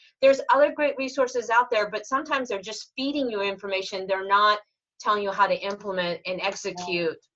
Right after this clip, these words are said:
Speaker 1: the process,
Speaker 2: Right.
Speaker 1: you know? Um,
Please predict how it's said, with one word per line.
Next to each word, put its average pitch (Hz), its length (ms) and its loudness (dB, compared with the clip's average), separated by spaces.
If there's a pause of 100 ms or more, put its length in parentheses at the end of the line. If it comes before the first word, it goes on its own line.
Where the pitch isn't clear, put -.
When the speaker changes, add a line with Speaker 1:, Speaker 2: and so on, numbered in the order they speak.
(140)
Speaker 1:
the 208 120 -16
process, - 800 2 (360)
Speaker 2:
Right. 175 200 0
Speaker 1:
you 202 140 2
know? 185 240 4 (460)
Um, 190 440 6